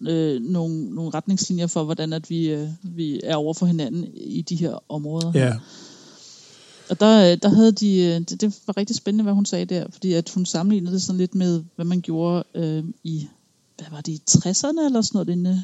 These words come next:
Speaker 1: efter anden verdenskrig,
Speaker 2: Mhm.
Speaker 1: et eller andet sted der, så lavede man, øh, nogle regler for internationale farvande, ikke?
Speaker 2: Ja.
Speaker 1: Og, og hvordan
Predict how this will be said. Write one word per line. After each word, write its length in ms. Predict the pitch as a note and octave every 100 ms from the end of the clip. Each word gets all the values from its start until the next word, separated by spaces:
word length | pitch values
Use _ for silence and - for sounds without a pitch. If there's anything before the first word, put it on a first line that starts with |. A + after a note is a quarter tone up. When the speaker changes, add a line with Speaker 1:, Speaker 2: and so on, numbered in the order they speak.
| - -
Speaker 1:
efter 300 | G3+ - G#3
anden 180 | F#3+
verdenskrig, 380 | F#3+ G3+ E3 D3 C#3+
Speaker 2:
Mhm. 40 | D#3+
Speaker 1:
et 60 | E3+
eller 160 | F#3
andet 160 | F#3 G3
sted 200 | - F#3
der, 200 | F3 F3
så 160 | -
lavede 200 | G3 F3+
man, 260 | F#3+ F#3+ F#3
øh, 260 | E3+ D#3+ D3+
nogle 460 | E3 E3+ E3+ E3 D#3+
regler 360 | D#3+ C#3+ E3
for 320 | F3 E3 D#3+ - _ _ _
internationale 680 | - F3 F#3 F3 D#3+ E3+ C#3
farvande, 640 | D#3+ - G2+ C#3 C3+ D#3 A#3
ikke? 100 | D3
Speaker 2:
Ja. 100 | A2 - - - -
Speaker 1:
Og, 340 | - F3+ F3 -
og 140 | -
hvordan 460 | E3+ F3 F3+ G#3